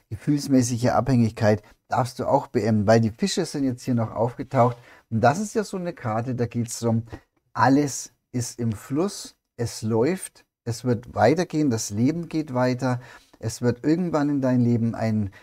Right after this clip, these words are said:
Mensch, ein Mann oder wenn du als Mann so siehst, eine Frau kommen, ähm, wo du irgendwann mal sagen wirst, „Gott sei Dank ist es damals mit der nix geworden, weil sonst hätte ich diesen wundervollen Menschen nie gefunden.“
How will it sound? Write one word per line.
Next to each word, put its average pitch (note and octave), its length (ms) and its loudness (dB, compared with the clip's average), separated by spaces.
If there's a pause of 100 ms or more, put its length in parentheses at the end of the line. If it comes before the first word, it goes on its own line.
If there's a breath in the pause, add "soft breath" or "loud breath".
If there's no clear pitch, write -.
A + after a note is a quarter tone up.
(140 soft breath)
Mensch, B2 500 0
ein A2 300 0
Mann B2+ 340 2 (220 soft breath)
oder A#2 160 -2
wenn A2+ 80 2
du A2+ 80 2
als A2 180 -4
Mann A2 240 0
so C#3+ 100 -12
siehst, B2+ 280 -10
eine G#2+ 180 -2
Frau A#2+ 440 -2
kommen, D3+ 560 -2 (480 loud breath)
ähm, A#2+ 220 4
wo B2+ 100 4
du C3 200 2
irgendwann D#3 480 2
mal C#3 160 0
sagen B2 440 2
wirst, A#2+ 280 -2 (140)
„Gott D3 240 4
sei F3 280 2
Dank C3+ 380 4
ist B2+ 220 -4
es - 140 -12
damals A#2 440 2
mit G2+ 240 -6
der C3+ 220 2
nix F3+ 340 -2
geworden, A2 520 2
weil G#2+ 140 2
sonst G#2 200 -6
hätte G2 140 -4
ich F#2+ 100 -10
diesen F3 380 -8
wundervollen C3 600 -2
Menschen G2+ 480 -4 (320 soft breath)
nie A2+ 300 4
gefunden.“ G#2+ 640 -6